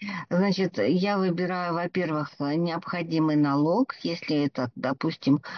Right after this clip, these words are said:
касается, э, прослеживаемых товаров, то это в первую очередь, э, Н Д С, то есть декларация по Н Д С, а, и, соответственно, книги покупок, книги продаж. Значит,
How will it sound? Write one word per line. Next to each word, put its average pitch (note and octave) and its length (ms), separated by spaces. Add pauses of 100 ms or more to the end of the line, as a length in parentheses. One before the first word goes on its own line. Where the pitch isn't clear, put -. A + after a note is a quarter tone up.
(120)
касается, D3 1080
э, - 180
прослеживаемых E3 880
товаров, C#3 480
то D#3+ 140
это D3 180
в D3 80
первую D3+ 540
очередь, C#3+ 600 (500)
э, - 40 (800)
Н F#3 240
Д D3+ 400
С, B3 60 (200)
то F3 120
есть D#3 140
декларация D3+ 680
по - 140
Н C3+ 260
Д F#3 320
С, - 40 (540)
а, C#3+ 320
и, A#3 680 (100)
соответственно, E3+ 560
книги D#3 320
покупок, - 540
книги F3 380
продаж. D#3 680 (680)
Значит, F3 500